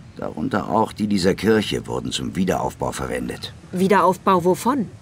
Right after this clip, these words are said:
Speaker 1: Da wäre zunächst die kleine Brücke hier, ganz in der Nähe.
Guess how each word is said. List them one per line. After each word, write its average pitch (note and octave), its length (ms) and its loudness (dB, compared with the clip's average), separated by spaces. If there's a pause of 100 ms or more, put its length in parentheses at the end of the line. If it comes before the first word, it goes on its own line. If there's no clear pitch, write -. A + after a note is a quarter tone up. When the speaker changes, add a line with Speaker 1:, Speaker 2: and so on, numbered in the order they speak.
(180)
Speaker 1:
Da C2+ 180 -6
wäre G2+ 220 -4
zunächst G2 520 0
die F#2 60 0
kleine F2+ 340 2
Brücke D#2+ 320 2
hier, D2 440 -8
ganz C#2+ 240 -2
in D2 100 0
der C#2 100 -2
Nähe. D2 320 -2